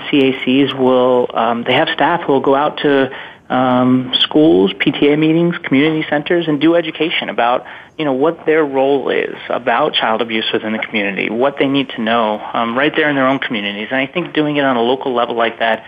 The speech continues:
really does make it real and really helps to solidify the fact that this is something that's happening. And, and they're a great resource for help for parents who have questions or concerns. It can be daunting to call law enforcement or C P S with a question about child abuse for fear that they might trigger a response that you're not ready for.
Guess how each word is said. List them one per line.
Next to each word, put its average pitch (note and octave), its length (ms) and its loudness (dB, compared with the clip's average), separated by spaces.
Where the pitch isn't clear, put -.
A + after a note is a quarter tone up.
really D#3 260 4
does C3 320 0
make A2+ 220 -6
it G#2 80 -4
real G#2 360 -2
and G#2 120 -8
really D3 160 2
helps C#3+ 260 -4
to C3 220 0
solidify C#3 540 0
the A2 80 -4
fact A2 340 -6
that G#2 160 -8
this - 180 -2
is B2+ 140 -8
something B2+ 260 -4
that's G#2+ 140 -4
happening. A#2 440 -2
And, A2+ 240 0
and A#2+ 220 0
they're E3 160 4
a E3 60 2
great D3+ 400 -2
resource C3+ 420 0
for - 140 -4
help C#3 300 0
for C3+ 100 -2
parents C3+ 380 0
who - 80 0
have B2+ 120 0
questions C#3+ 480 0
or A#2 80 0
concerns. B2 640 2
It C3+ 80 0
can D3+ 140 4
be D3 80 4
daunting B2+ 540 0
to B2+ 100 -4
call A#2 320 0
law A#2 280 2
enforcement A#2 520 0
or A2+ 60 0
C - 180 -4
P - 160 -2
S B2 180 0
with A#2 80 -2
a A2+ 60 -4
question - 380 -2
about A#2+ 200 0
child G#3 240 0
abuse C#3 300 2
for D3 100 2
fear E3+ 260 2
that D#3 140 2
they D#3 120 2
might D#3+ 260 0
trigger G3 420 4
a F3 40 4
response D#3+ 540 0
that - 100 -6
you're D3 120 -2
not E3 160 0
ready C#3+ 240 0
for. - 380 -6